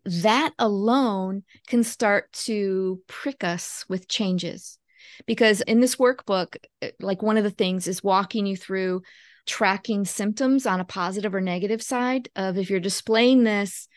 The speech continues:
here or here, what does that look like? And just, like, every day, after, like, the first ten days of doing this, this is, like, like, less than ten minutes, first thing in the morning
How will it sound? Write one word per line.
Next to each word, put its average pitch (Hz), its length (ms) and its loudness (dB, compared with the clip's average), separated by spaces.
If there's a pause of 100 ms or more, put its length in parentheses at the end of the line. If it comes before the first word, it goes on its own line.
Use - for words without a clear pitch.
(340)
here 233 360 4
or 185 140 -2
here, 220 340 2
what 214 140 2
does 214 120 -2
that 202 160 -2 (140)
look 202 240 -6
like? 196 300 -4
And 190 140 -4
just, 202 180 -4
like, 185 180 -4
every 196 220 -2
day, 180 300 -2 (920)
after, 285 360 2
like, 294 160 2
the 208 80 -4
first 233 420 -2
ten 226 200 -2
days 214 200 -2
of 175 80 -6
doing 185 220 -4
this, 208 120 -4
this 262 160 -2
is, 320 120 -4
like, 262 200 0
like, 208 300 -2
less 226 240 0
than 226 140 0
ten 196 220 -4
minutes, 156 340 -10
first 247 220 0
thing 226 100 2
in 208 80 0
the 185 40 0
morning 175 320 -6